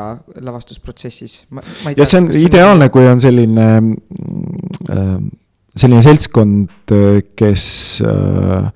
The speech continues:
Speaker 2: noh, jagab ühte, ühte sellist maailmapilti ja,
Speaker 1: Mhm.
Speaker 2: ja on valmis ühe asja nimel te-, tegema ja, ja seal,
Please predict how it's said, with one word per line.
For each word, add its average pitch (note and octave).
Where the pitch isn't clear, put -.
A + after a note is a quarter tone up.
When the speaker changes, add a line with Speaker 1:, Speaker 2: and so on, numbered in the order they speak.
Speaker 2:
noh, G#2
jagab A#2+
ühte, G#2
ühte G#2+
sellist F#2+
maailmapilti G#2
ja, F#2
Speaker 1:
Mhm. G2
Speaker 2:
ja G#2
on G#2
valmis A2+
ühe B2
asja B2
nimel G#2+
te-, -
tegema G#2+
ja, G2
ja G#2
seal, A2